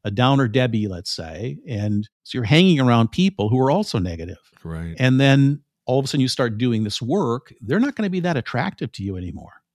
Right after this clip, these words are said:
Speaker 2: Right.
Speaker 1: And, and all of a sudden, a different group of people will start coming into your life, and you're not, you're just not gonna wanna hang with people that are negative.
Speaker 2: And the people that will start coming into your life, you'll be aligned with.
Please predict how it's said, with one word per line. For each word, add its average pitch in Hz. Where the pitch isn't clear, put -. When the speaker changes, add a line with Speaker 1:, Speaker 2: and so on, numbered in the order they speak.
Speaker 2:
Right. 73
Speaker 1:
And, 117
and 120
all 131
of 156
a 160
sudden, 147
a 110
different 190
group 127
of 117
people 110
will 110
start 107
coming 107
into 98
your 95
life, 98
and 127
you're 143
not, 196
you're 185
just 220
not 220
gonna 180
wanna 147
hang 147
with 127
people 139
that 117
are 120
negative. 139
Speaker 2:
And 104
the 98
people 139
that 104
will 98
start 98
coming 113
into 147
your 107
life, 80
you'll 92
be 92
aligned 90
with. -